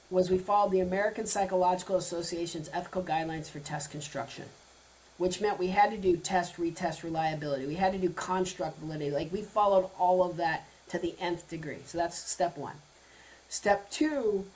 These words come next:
was we took something called the Cattell-Horn-Carroll theory of intelligence,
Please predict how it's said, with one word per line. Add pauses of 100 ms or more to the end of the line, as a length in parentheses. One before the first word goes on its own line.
(220)
was
we
took
something
called
the
Cattell-Horn-Carroll
theory
of
intelligence,